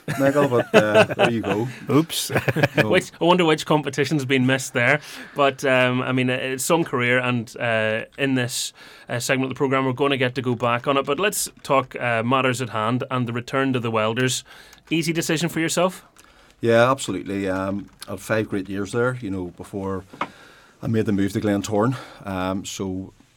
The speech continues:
Speaker 1: I'd been out of, out of the game probably, we got to nine months, so, um, I got the call to say, to see if I'd be interested in having a chat, and, uh, it was a no-brainer.
Speaker 3: Your first spell there, I mean, you, you had success that the club haven't had before, got them to a record high league finish.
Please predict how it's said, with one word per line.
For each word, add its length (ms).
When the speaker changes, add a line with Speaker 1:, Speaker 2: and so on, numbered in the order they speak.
Speaker 1:
I'd 140
been 140
out 160
of, 260
out 120
of 40
the 60
game 340
probably, 440
we 160
got 140
to 120
nine 220
months, 240
so, 320
um, 440
I 80
got 260
the 60
call 500
to 80
say, 200
to 160
see 120
if 100
I'd 80
be 120
interested 480
in 100
having 240
a 40
chat, 420
and, 280
uh, 120
it 80
was 100
a 60
no-brainer. 440
Speaker 3:
Your 460
first 340
spell 300
there, 260
I 60
mean, 220
you, 260
you 200
had 460
success 640
that 100
the 60
club 220
haven't 220
had 200
before, 400
got 240
them 160
to 280
a 60
record 360
high 240
league 300
finish. 440